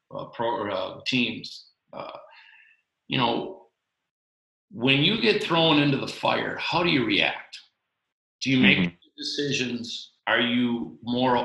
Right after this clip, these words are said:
Speaker 1: are you self-aware of what's going on? Or are you living
Speaker 2: Mm-hmm.
Speaker 1: in a fantasy world?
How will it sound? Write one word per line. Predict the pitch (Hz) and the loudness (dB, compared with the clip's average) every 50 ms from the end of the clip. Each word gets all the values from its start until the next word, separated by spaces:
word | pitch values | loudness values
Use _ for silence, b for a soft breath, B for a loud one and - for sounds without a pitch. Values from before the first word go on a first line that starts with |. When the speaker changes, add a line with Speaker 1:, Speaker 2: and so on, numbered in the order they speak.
| - - - | -2 -2 -2
Speaker 1:
are | 113 123 | 0 0
you | 127 131 120 | 2 0 0
self-aware | 123 - - - 139 123 120 120 - - 117 107 101 110 117 120 113 107 104 | 0 0 0 2 4 4 4 2 0 -2 -4 -2 0 0 2 2 0 0 -2
of | 98 - - - _ _ _ _ | -4 -6 -10 -16 _ _ _ _
what's | - 110 107 - - | -2 -2 0 0 -2
going | - 107 101 92 92 | -2 -2 -4 -2 -4
on? | 85 73 - - - - _ _ - | -4 -6 -8 -10 -14 -18 _ _ -6
Or | 107 110 113 113 113 113 | -4 -2 0 0 2 2
are | 107 110 110 | 2 4 4
you | 110 110 110 | 2 2 2
living | 113 117 101 92 90 87 | 4 4 4 4 2 -2
Speaker 2:
Mm-hmm. | |
Speaker 1:
in | 82 | -8
a | - _ _ _ - 104 104 98 | -10 _ _ _ -10 -8 -6 -6
fantasy | 101 104 - - 101 90 80 | -6 -6 -8 -8 -8 -8 -8
world? | 85 82 78 76 76 76 76 | -8 -8 -8 -8 -10 -12 -16